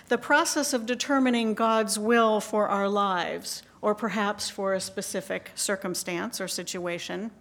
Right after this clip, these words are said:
In the Bible, it's also used to describe determining the true nature of something, whether a thing is good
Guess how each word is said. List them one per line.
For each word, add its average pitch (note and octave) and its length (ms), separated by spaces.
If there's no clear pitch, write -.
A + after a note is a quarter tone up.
In A3+ 80
the A3+ 100
Bible, B3+ 480
it's A3 220
also B3 420
used A#3 460
to B3 80
describe G#3+ 720
determining B3+ 600
the A3+ 60
true C4 300
nature A#3 600
of - 200
something, F3+ 680
whether G3+ 460
a G#3 80
thing A3+ 340
is F3+ 200
good A3+ 680